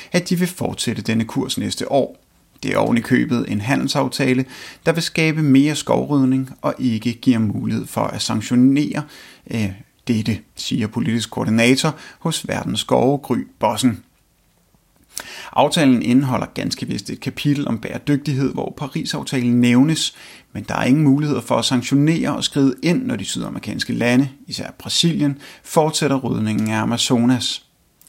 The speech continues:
Aftalen vil derfor ikke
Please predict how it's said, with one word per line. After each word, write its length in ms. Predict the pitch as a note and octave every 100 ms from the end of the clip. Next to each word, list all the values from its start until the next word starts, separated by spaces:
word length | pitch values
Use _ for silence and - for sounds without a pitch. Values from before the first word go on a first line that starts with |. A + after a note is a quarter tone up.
| - - - - - -
Aftalen 640 | A#2+ C3+ C#3 B2 - -
vil 80 | -
derfor 420 | - - - A2+ - _ C3+
ikke 300 | C3 C3